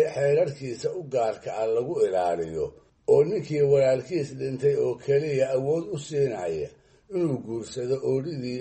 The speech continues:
amaba oodhihii uu ka baxay. Wuxuu ahaa haweeneyda Soomaaliyeed ee la qabaa hidde ay mar walba xusuusnayd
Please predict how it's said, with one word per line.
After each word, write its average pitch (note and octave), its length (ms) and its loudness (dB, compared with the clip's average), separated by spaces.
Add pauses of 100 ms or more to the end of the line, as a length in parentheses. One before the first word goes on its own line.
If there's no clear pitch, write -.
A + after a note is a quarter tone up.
amaba A#2 340 -4
oodhihii A#2 760 -2 (140)
uu G2+ 140 -10
ka A#2+ 160 -8
baxay. - 360 -10 (840)
Wuxuu F#3 280 6
ahaa C3+ 240 6
haweeneyda D3+ 600 2
Soomaaliyeed A2 920 0
ee F2 520 2
la G#2 200 -2
qabaa G#2 520 0
hidde A2+ 360 -4
ay A#2+ 260 0
mar C#3 280 -2
walba G#2 380 -2
xusuusnayd E2 920 -6